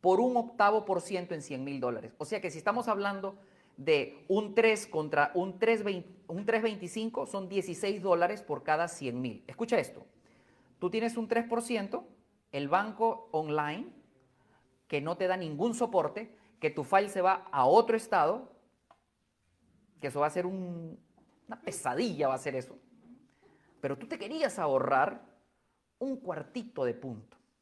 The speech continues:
Y tu préstamo es de trescientos mil dólares. ¿Cuánto en realidad te has ahorrado? Son ocho dólares por cada cien mil en un octavo.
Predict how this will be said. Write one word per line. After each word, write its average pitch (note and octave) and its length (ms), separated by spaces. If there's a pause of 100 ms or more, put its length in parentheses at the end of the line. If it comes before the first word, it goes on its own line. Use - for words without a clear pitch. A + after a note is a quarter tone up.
(800)
Y F#3 100
tu F#3+ 160
préstamo A#3+ 420
es A#3 120
de E3+ 520 (520)
trescientos G3 540
mil G3 200
dólares. G#2+ 320 (880)
¿Cuánto F4 300
en A#3+ 100
realidad F3 520
te E3 100
has F3 260 (420)
ahorrado? C3 540 (960)
Son G3 240
ocho A#3+ 300
dólares A#3 480
por E3+ 200
cada G3 260
cien F3 300
mil F3+ 400 (380)
en C#3+ 140
un D#3+ 100
octavo. A#2 440